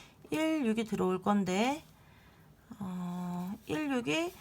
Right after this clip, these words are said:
이렇게, 이렇게 오는지, 이렇게, 이렇게 오는지는 봐야 될 것 같아요. 여기가 사하고 육이 되면 또 이렇게 큰 삼각형도 십오가 돼야 되니까 사하고 육이 되면 십이니까 A는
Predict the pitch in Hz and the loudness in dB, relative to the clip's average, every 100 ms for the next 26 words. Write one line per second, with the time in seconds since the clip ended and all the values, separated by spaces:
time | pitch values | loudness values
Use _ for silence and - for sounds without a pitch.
0 | - - - - 226 247 - - 220 180 | -20 -20 -8 2 4 4 -2 0 4 4
1 | 175 185 160 156 - 196 214 214 190 170 | 2 4 6 6 4 2 2 4 2 2
2 | 175 160 151 - 160 - 156 170 170 - | 4 6 4 4 0 4 4 4 2 -4
3 | 165 - - 170 - - - - - - | -4 -4 -6 -8 -10 -20 -20 -20 -20 -20
4 | - - - - 233 - - - - - | -20 -20 -20 -20 -18 -18 -20 -20 -18 -18
5 | - - - 196 185 208 240 285 302 - | -20 -20 -10 -4 0 2 2 2 0 -4
6 | 247 247 254 240 226 285 311 349 - - | 4 4 6 4 4 2 0 -2 -10 -4
7 | 202 208 214 180 175 180 160 - - - | -2 0 2 4 4 4 4 0 -8 2
8 | 214 220 214 339 339 359 320 302 254 214 | 2 2 -2 0 2 4 2 2 2 4
9 | 254 269 320 233 196 175 165 156 160 151 | 2 2 0 2 4 4 4 4 4 2
10 | 147 160 160 - - 226 214 180 175 175 | 4 2 2 -2 0 2 2 2 0 0
11 | 175 165 202 262 285 320 302 233 220 233 | 2 4 4 0 -2 -2 0 -2 2 2
12 | - 180 185 220 294 | 4 2 2 2 0